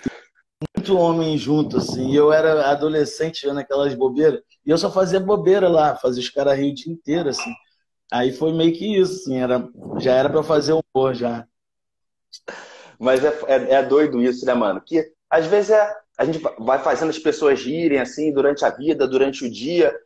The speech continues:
Speaker 2: mas falta, né, falta uma base, falta um start, a pessoa querer falar, pô, vou pra um palco, vou ver qual é que é. E não é tão simples assim, né, pra uma pessoa que não, que não conhece, que não manja, então acho que esse preparo é muito maneiro. E é muito foda ver, né, esse, essa tua arte aliada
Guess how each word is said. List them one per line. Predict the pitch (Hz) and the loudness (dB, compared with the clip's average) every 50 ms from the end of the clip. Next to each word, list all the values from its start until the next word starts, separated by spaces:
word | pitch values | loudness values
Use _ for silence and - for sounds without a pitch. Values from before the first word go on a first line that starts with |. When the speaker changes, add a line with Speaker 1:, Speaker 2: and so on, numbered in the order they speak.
| _ _ | _ _
Speaker 2:
mas | - 139 143 151 156 - - | -4 0 0 0 0 -2 -4
falta, | - 196 190 196 233 - 196 175 | -2 0 0 0 2 0 0 2
né, | 165 160 160 | 2 0 0
falta | - 170 170 - 180 | 0 -2 -2 -2 -2
uma | 175 170 147 | -2 -2 0
base, | 120 123 143 - 156 139 151 | 0 0 2 2 0 0 -2
falta | - - 151 151 - 175 | -2 0 0 0 -2 -6
um | |
start, | 160 - - - 156 165 - - | -8 -6 -2 0 0 0 -2 -4
a | 175 | -4
pessoa | - 170 160 - 175 175 | -4 -4 -4 -4 -6 -4
querer | - 156 147 160 - | -2 -2 -2 -2 -2
falar, | 160 156 143 | -2 -2 -2
pô, | - - 165 131 | 0 0 0 2
vou | 139 170 175 | 2 0 -2
pra | - 190 | -2 -4
um | 170 | -4
palco, | - - 123 127 135 135 - - - - _ _ _ _ - | 0 0 2 2 2 0 -2 -8 -12 -14 _ _ _ _ -4
vou | 117 120 | -2 2
ver | 143 165 165 | 2 2 2
qual | 170 160 160 | 2 2 2
é | 156 | 2
que | 156 - 147 131 | 2 2 2 4
é. | 127 127 123 - - _ - | 4 4 2 -2 -8 _ -2
E | 180 214 | 0 2
não | 254 240 | 4 4
é | 226 208 | 2 2
tão | - 196 180 151 | 2 0 -2 -2
simples | - - 160 160 151 139 135 127 | -4 -6 -6 -4 -4 -4 -2 0
assim, | 127 123 123 - 120 110 | 0 -2 -2 -4 -6 -6
né, | 98 | -6
pra | - - 113 113 | -4 -2 -2 -2
uma | 113 | 0
pessoa | 120 113 117 - 117 - | 0 -2 0 -2 -2 -2
que | - 120 | -2 -2
não, | 120 117 117 113 101 101 | -2 -2 -2 -4 -4 -6
que | - 120 | -4 -4
não | 120 117 | -4 -2
conhece, | 117 120 110 107 110 117 120 123 - - | -2 -2 -2 0 0 0 0 0 -2 -6
que | - | -6
não | 123 120 113 | -4 -2 -2
manja, | 113 127 139 139 151 | 0 0 0 -2 -2
então | 147 151 147 | -2 0 0
acho | 156 156 - | 0 0 -2
que | - | -6
esse | - - - - | -6 -8 -4 -2
preparo | 151 151 156 143 143 151 165 - - - _ _ - | -2 0 2 2 2 2 0 -2 -6 -12 _ _ -2
é | 120 | 0
muito | 127 135 151 - 180 | 2 2 0 0 0
maneiro. | 175 175 170 143 123 113 101 - - - _ _ - | 0 2 4 4 4 2 2 -2 -8 -14 _ _ 0
E | 127 | 0
é | 135 | 2
muito | 139 175 196 220 214 | 2 0 0 -2 -4
foda | - - 165 151 160 160 175 160 | -2 0 2 2 2 2 2 0
ver, | 123 101 107 117 131 175 - - _ _ _ - - - - | -2 -2 -2 -2 -2 -2 -4 -8 _ _ _ -20 -20 -14 -6
né, | 101 120 123 123 | 0 2 4 4
esse, | 123 123 - - 117 - 113 | 4 2 2 -2 0 2 0
essa | 113 113 - 139 117 | 0 0 0 -2 -4
tua | - - 127 113 113 | -2 0 2 2 4
arte | 107 110 117 - - - - 147 | 4 4 2 0 -4 -4 -2 0
aliada | 143 156 156 147 120 110 113 143 147 156 165 175 175 | 0 2 2 4 4 4 4 4 2 2 0 0 -2